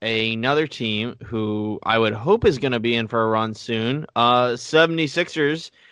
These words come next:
Um, we actually had some breaking news here. I don't know if you guys saw that while we were podcasting. Um, I'm pulling it up now. I know this is terrible. My apologies.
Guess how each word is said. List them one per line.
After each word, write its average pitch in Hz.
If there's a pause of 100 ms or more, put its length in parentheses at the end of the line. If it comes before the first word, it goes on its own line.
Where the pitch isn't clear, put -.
(220)
Um, 135
we 165
actually 175
had 160
some 135
breaking 139
news 165
here. 117
I 120
don't 123
know 131
if 123
you 123
guys 120
saw 135
that 113
while 117
we 127
were 113
podcasting. 113 (720)
Um, 110 (1040)
I'm 113
pulling 127
it 113
up 107
now. 143
I 113
know 107
this 107
is 107
terrible. 127
My 67
apologies. 139